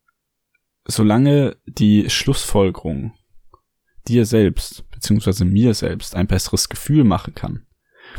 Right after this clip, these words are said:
als die Niederlage an sich, hast du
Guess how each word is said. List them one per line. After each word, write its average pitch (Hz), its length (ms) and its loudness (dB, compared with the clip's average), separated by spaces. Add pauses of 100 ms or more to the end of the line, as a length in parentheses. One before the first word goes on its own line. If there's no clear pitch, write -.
(260)
als 95 220 -2
die 104 60 2
Niederlage 104 540 2
an 92 140 0
sich, - 400 -4 (1120)
hast - 300 -6
du 120 260 0